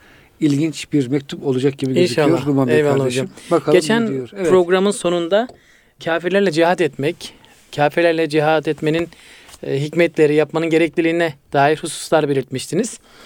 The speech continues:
Speaker 2: Şimdi de imkan bulan alimlerin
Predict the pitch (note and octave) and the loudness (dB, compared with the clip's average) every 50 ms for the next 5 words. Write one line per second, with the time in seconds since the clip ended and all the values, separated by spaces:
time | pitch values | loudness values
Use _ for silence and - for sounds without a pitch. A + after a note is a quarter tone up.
0 | - - - - - - - A3+ A3+ A3 A#3 G3 A3+ A3+ A3+ A#3 A3 - - - | -20 -20 -20 -20 -14 -4 0 2 2 2 4 2 2 2 0 0 -4 -6 -6 -6
1 | F#3 F3+ - - G#3 A3 A3 G3 G3+ G#3 A3 A3 G3 F3 E3+ E3+ F3 E3+ E3+ E3+ | -6 -4 -2 2 2 2 4 4 2 2 2 4 4 4 4 4 2 2 2 0
2 | F3 E3+ D3+ | 0 0 -4